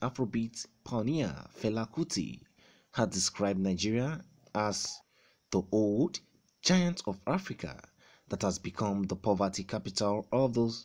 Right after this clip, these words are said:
world. The singer noted that there is nothing much to be celebrated on the sixty-first anniversary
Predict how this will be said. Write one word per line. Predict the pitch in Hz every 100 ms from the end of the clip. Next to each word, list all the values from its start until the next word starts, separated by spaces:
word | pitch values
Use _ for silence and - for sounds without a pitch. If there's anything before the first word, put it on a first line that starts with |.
| -
world. | 87 127 127 73 58 - - _ _ _ _ _ _ _ _ _ _ _ _ _ _ _ _ _ _ -
The |
singer | - - 131 123
noted | 98 139 190 95 69 - - _ _ _
that | - 147 190 - - _ _ _ _ _
there | - 131
is | 123 87
nothing | 98 160 160 127
much | 117 190 - - _ _ -
to | 120
be | 95
celebrated | 98 170 156 110 87 107 117 127 160 - _ _
on | 104 107
the | 98
sixty-first | 95 95 - 98 - 104 -
anniversary | 98 90 98 95 - 104